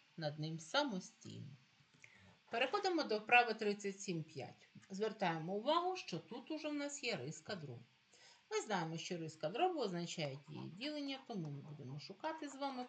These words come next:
похідну від частки. Нагадаю ще раз формулу: похідна чисельника на знаменник, відняти похідну знаменника на чисельник і розділити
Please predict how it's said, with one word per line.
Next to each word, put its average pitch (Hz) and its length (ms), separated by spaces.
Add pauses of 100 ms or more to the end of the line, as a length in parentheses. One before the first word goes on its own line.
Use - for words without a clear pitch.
похідну 151 600
від 160 300
частки. - 380 (500)
Нагадаю 233 500
ще 165 240
раз 143 180
формулу: 320 460
похідна 185 680 (800)
чисельника 320 680
на 285 160
знаменник, 269 680
відняти 156 540
похідну 147 600
знаменника 262 680 (400)
на 180 260 (200)
чисельник - 680 (220)
і 339 180 (140)
розділити 160 680